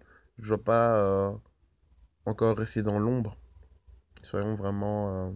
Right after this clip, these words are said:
prudents par rapport à ça. Que le Seigneur nous bénisse et nous aide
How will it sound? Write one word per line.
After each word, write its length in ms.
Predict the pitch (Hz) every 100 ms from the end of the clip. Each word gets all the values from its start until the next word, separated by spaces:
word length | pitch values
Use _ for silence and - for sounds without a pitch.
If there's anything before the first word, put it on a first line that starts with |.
| 104
prudents 320 | - - 101 104
par 160 | 101
rapport 200 | 95 95
à 80 | 95
ça. 200 | - 95 113 _ - - - - - - - - - - - - - -
Que 60 | -
le 140 | 107
Seigneur 240 | 104 104 107
nous 120 | 104
bénisse 420 | 95 98 107 110
et 40 | 98
nous 240 | 95 90
aide 180 | 104